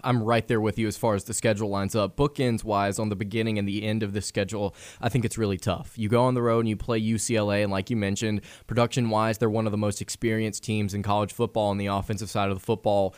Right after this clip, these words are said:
coming into two thousand and twenty-one. And then you have Texas A and M at home to end the season, who is not a slouch. They're one of the top seven, six teams in the S E C. That's,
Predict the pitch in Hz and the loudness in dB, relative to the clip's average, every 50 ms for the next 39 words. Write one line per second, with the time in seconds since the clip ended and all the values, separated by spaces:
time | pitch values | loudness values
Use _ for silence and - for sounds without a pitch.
0 | - - - - - 131 127 120 117 113 113 113 104 98 - 120 113 101 117 110 | -18 -20 -16 -6 -2 0 0 2 2 2 0 -2 -2 -4 -4 -4 -2 0 0 0
1 | 107 104 95 104 104 98 92 - - 117 117 110 101 98 110 120 117 110 110 107 | 2 0 0 -2 -2 -4 -4 -4 -2 -2 0 0 0 2 2 2 2 2 0 0
2 | 113 123 123 120 113 98 - - 113 - - 113 101 - 110 104 104 110 120 117 | 0 0 0 0 0 0 0 -2 -2 -2 -4 -8 -4 -2 0 0 2 0 0 0
3 | 110 95 - - - 127 143 143 131 120 113 - - - 123 117 110 107 104 - | 0 -2 -4 -4 0 2 2 2 2 2 0 -2 -4 -2 -2 -2 -2 -2 -4 -2
4 | - 113 107 104 107 101 104 120 127 120 107 104 110 117 147 151 120 104 - - | -2 -2 -2 -2 -2 0 0 2 2 0 0 0 -2 -2 0 0 0 0 -2 -4
5 | - 117 127 127 117 107 110 - - 139 151 175 208 185 123 113 - - 135 127 | -2 0 2 2 2 0 -2 -4 -2 0 0 0 0 -2 -2 -2 -2 -2 0 0
6 | - - - - 127 120 107 110 101 - - 117 104 - - - 127 113 107 98 | 0 -2 -4 -2 -2 -2 -2 -2 -4 -4 -4 -6 -6 -6 -4 -2 0 0 0 0
7 | 101 107 107 104 107 104 - 117 104 - - 139 151 139 113 123 131 - - | -2 -2 -2 0 -2 -2 -2 -4 -6 -4 -2 0 0 0 0 -2 -2 -4 -4